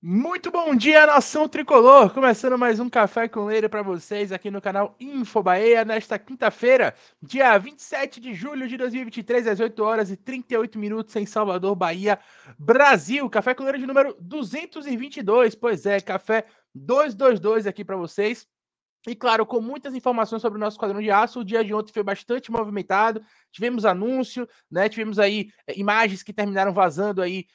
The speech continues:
é, é, de alguns jogadores <clears throat> que já estão em Salvador, por exemplo, como o Léo Cittadini, né? Então a gente vai ter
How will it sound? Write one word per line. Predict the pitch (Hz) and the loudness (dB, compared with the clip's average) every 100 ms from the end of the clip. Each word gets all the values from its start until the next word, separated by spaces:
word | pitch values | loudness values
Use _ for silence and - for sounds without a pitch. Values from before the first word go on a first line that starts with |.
| _ | _
é, | - 175 170 170 | -4 -2 2 0
é, | |
de | 151 196 | 0 -4
alguns | 190 196 | -4 -4
jogadores | 196 185 185 185 - _ _ - | 0 0 0 -4 -8 _ _ -12
<clears throat> | 202 147 120 | -10 -10 -10
que | 180 | 0
já | 214 | 0
estão | - | 0
em | 214 | -4
Salvador, | 214 190 190 | -2 -2 -2
por | 196 | -4
exemplo, | 175 190 | -4 -4
como | 208 190 | -6 -2
o | |
Léo | 185 | -4
Cittadini, | - 175 156 208 269 269 _ _ _ _ _ 160 | -4 -8 -6 -8 -10 -12 _ _ _ _ _ -4
né? | 214 | -2
Então | 254 240 | 0 0
a | 247 | -2
gente | 226 | 0
vai | 247 | -2
ter | 214 226 | 4 2